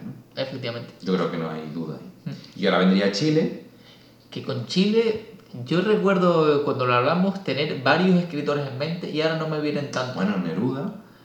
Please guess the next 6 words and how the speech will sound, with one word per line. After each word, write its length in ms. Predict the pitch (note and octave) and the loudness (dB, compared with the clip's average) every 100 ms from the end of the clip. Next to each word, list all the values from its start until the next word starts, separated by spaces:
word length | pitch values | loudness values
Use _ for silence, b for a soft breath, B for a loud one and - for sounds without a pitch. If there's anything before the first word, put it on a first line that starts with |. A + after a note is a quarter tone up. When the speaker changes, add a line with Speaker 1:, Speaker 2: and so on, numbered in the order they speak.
| B | B
Speaker 2:
Neruda, 1040 | - B2 A#2 D#3 G3+ G#3 G#3 G3 F3+ - - - | -8 -4 -2 0 2 4 4 2 0 -8 -16 -6
Speaker 1:
Bolaño. 360 | - B2+ B2+ | 0 2 2
Speaker 2:
eh, 20 | C#3+ F3+ - - | 0 -6 -12 -14
Bolaño, 760 | B2+ B2 C#3 F3+ F#3 F#3+ F#3 | -4 2 4 4 4 4 0
creo 200 | - D#3 | 0 2
que 100 | D#3+ | 2